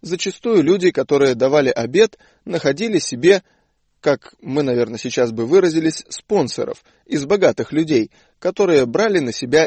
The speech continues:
издержки, связанные с их обетом. И вот старейшины церкви в Иерусалиме сказали Павлу:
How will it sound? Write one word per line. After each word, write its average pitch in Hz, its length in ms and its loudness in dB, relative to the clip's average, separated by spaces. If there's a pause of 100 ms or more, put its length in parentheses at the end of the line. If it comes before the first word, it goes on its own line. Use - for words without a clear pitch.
издержки, 147 800 -2
связанные 117 640 -2
с - 140 -8
их 131 220 -6
обетом. 139 540 -6 (680)
И 143 120 -4
вот 202 240 0 (300)
старейшины 170 640 -2
церкви 147 400 -2
в 120 100 -4
Иерусалиме 147 680 -4
сказали 170 480 -4
Павлу: 120 460 -6